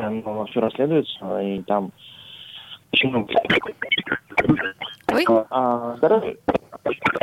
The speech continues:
Speaker 1: А, здоровье, спасибо, всё нормально. Э, из больницы меня уже выписали.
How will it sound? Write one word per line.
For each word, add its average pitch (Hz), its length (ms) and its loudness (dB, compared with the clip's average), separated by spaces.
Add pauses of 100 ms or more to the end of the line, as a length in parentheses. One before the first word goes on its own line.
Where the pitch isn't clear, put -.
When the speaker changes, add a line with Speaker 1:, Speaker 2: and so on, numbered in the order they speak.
(200)
Speaker 1:
А, 143 100 -6
здоровье, 220 280 4
спасибо, 160 560 2
всё 226 120 -6
нормально. 131 560 2
Э, 120 220 2
из 123 60 -6
больницы 175 320 0
меня 151 120 4
уже 139 140 4
выписали. 131 360 -4